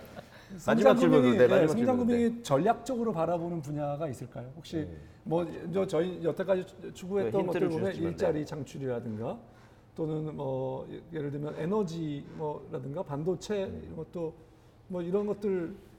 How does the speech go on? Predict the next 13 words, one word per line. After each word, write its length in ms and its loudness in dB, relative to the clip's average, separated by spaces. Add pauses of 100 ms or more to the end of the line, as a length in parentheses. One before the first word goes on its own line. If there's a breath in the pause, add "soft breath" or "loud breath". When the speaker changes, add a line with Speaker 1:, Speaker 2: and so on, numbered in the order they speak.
Speaker 2:
이렇게 120 -6
조금씩 300 -2 (100)
이렇게 160 -6
다루면서 800 -4
하셨는데 520 -8 (480 loud breath)
전략적으로, 840 -2
"야, 140 -2
이런 280 0
분야는 460 -4
계속적으로 520 -8
우리 120 -6
성장금융이 720 -8 (800 soft breath)
또 320 -10